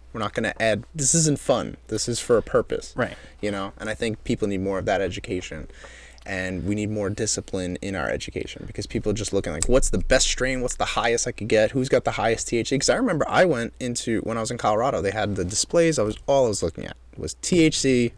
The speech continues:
Speaker 1: highest percentage. That's all I looked at. I was like, "I know something. T H C means high. Let's go the highest high."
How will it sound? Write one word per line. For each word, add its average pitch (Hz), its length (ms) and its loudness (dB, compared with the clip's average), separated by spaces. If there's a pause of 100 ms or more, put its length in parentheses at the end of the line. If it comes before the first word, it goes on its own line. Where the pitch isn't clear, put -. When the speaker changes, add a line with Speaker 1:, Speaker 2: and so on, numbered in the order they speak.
(220)
Speaker 1:
highest 113 320 2
percentage. - 440 -2 (300)
That's 151 240 6
all 135 80 6
I 120 80 4
looked 107 180 2
at. - 240 0 (180)
I - 40 -4
was 107 100 0
like, - 100 0
"I 220 140 8
know 151 180 6
something. 185 520 4 (340)
T 240 220 8
H 156 160 8
C 170 160 8
means 175 280 4
high. 160 380 6
Let's 127 360 6
go 147 260 10
the 190 120 6
highest 214 500 2
high." 80 420 0